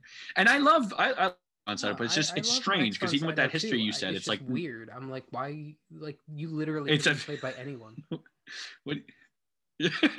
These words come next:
Speaker 1: Well, it's, it's, I guess it, it's a, I guess it's kind of exposition 'cause it's,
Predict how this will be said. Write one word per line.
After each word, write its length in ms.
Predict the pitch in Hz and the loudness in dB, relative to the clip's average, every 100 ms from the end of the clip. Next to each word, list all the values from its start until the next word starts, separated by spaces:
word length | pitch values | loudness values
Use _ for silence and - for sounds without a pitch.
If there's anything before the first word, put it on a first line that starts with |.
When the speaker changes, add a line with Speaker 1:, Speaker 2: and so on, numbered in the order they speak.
| 320 - 381 - - 226 - - - | 2 2 2 0 -2 -2 -4 -4 0
Speaker 1:
Well, 120 | 202 | 4
it's, 180 | 185 165 | 4 4
it's, 220 | - 165 | 0 0
I 80 | - | 2
guess 200 | 160 170 | 2 2
it, 120 | 147 139 | 0 -2
it's 160 | 127 | 0
a, 160 | 123 120 | 0 2
I 40 | 131 | 0
guess 200 | 180 190 | 0 0
it's 100 | 113 | -2
kind 220 | - 135 | -2 0
of 80 | 139 | 0
exposition 640 | 95 - 92 92 92 92 | -2 -4 -6 -6 -6 -6
'cause 120 | 92 | -6
it's, 180 | 90 - | -8 -4